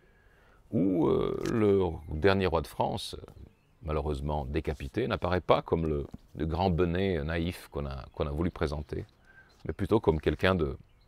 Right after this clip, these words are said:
d'extrêmement complexe, une personnalité extrêmement complexe.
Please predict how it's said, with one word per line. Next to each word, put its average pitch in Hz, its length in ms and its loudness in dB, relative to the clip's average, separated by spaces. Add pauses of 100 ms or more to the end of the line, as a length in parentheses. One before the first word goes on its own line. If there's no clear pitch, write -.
(160)
d'extrêmement - 540 -4
complexe, - 480 -6
une 80 80 -2
personnalité 82 460 -4
extrêmement 80 320 -6
complexe. - 440 -10